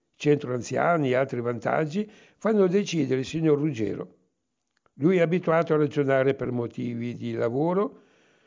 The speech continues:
sulle necessità dei prossimi decenni e si rende conto degli anni che passano anche per se stesso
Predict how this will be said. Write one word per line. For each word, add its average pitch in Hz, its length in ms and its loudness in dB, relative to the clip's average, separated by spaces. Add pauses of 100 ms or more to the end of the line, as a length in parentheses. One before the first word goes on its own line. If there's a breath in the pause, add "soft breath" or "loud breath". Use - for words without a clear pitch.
(160 soft breath)
sulle 196 260 4
necessità 165 720 0
dei 160 180 4
prossimi 147 460 0
decenni 127 640 -2
e 120 60 0
si 120 200 -4
rende 127 460 -2
conto 175 680 0 (280 soft breath)
degli 123 440 -2
anni 143 400 2
che 127 160 -4
passano 147 560 0
anche 147 240 -2
per 151 180 -2
se 156 160 -6
stesso 123 680 -6